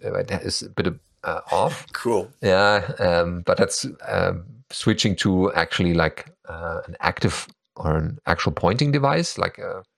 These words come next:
Speaker 1: Wacom pen, if you remember those. Uh, that probably solves it. But this issue is about keyboard and mouse not working. Uh, maybe it needs a special config file where you configure those, but t-, typically Virt Manager should be able to detect and find them.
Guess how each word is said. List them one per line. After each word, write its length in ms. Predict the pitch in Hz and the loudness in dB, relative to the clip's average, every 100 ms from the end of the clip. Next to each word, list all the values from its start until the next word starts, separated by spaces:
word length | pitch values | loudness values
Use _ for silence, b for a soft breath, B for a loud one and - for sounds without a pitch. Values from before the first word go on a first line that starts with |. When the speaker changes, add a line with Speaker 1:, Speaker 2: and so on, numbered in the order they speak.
| _ 113 95 _ - | _ -20 -20 _ -6
Speaker 1:
Wacom 400 | - 214 175 131 | 0 2 2 0
pen, 320 | - 139 143 | 0 0 0
if 160 | 147 - | -4 -6
you 100 | 123 | -8
remember 300 | 120 127 131 | -6 -6 -6
those. 300 | 127 135 - B B B B B | -6 -6 -10 B B B B B
Uh, 500 | - 92 87 92 92 90 | -2 2 4 4 2 2
that 300 | - 101 - _ | 2 2 0 _
probably 260 | - 127 123 | 2 2 2
solves 320 | - 127 131 | 2 2 2
it. 80 | 120 | 2
But 140 | 107 | 4
this 180 | - 147 | 4 0
issue 380 | 160 156 - 156 | 2 2 2 2
is 100 | 120 | 2
about 380 | 110 101 107 - B B B B B _ - - | 2 2 2 -4 B B B B B _ -18 -12
keyboard 420 | - 156 139 123 | -2 2 4 4
and 100 | 90 | 4
mouse 280 | 92 156 - | 4 4 0
not 160 | 170 | 0
working. 420 | 147 180 - 185 B B - | 2 0 0 -4 B B 0
Uh, 200 | 107 107 | 4 6
maybe 360 | 104 165 196 180 | 6 4 4 2
it 120 | - | 2
needs 200 | 139 - | 0 0
a 40 | |
special 360 | - - 117 101 | 0 2 2 0
config 460 | - 120 170 190 | 0 0 2 -4
file 300 | - 180 202 | 0 2 2
where 80 | 135 | 2
you 160 | 104 92 | 2 0
configure 560 | - 90 - 120 170 | -4 -6 -2 0 2
those, 480 | 170 90 110 123 - | 2 4 4 2 0
but 180 | - - _ _ _ | -4 -6 _ _ _
t-, 200 | - - | -4 -4
typically 460 | 135 185 190 175 170 | 0 2 2 2 2
Virt 300 | 139 127 139 | 4 2 4
Manager 360 | 135 135 - 117 | 4 4 4 2
should 180 | 123 | 0
be 140 | - 110 | 0 2
able 120 | 98 | 0
to 120 | - | -2
detect 460 | 107 - - - - | -2 0 0 -2 0
and 120 | 90 | -4
find 360 | - - 101 104 | -2 0 0 0
them. 260 | - 90 - | -2 -2 -4